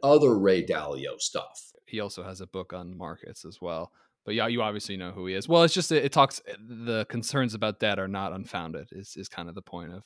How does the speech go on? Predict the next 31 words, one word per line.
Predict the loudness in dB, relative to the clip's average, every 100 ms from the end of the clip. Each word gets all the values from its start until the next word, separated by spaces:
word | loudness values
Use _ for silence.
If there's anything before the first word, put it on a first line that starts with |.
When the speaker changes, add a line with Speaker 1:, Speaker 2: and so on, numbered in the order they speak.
| -14
Speaker 2:
of | -12
what | -8 -8
I'm | -8
saying | -12 -14 -12
about | -10 -10 -10
that. | -10 -8 -10 _ _ _
Speaker 1:
Well, | 8 10 8 4
so | -2 2
I, | 4 4 4 4 2 2
you | 4
know, | 6 6 4
I, | 0 -2 -2
I, | 2 4 4
uh, | 2 -2 -8 -8
I | -2
spent | -2 -2 -4 -4
it | -2
when, | -4 -4 -4
when | -2 0
modern | -2 -2 0
monetary | 0 -2 -4 -4 -6
theory | -4 -4 -4
was | -4
on | -4 -4
the | -2
rise | -2 -2 -4 -6
and | -8 -10
people | -8 -8 -8
were | -8
suggesting | -8 -4 -4 -6 -10 -10
that | -10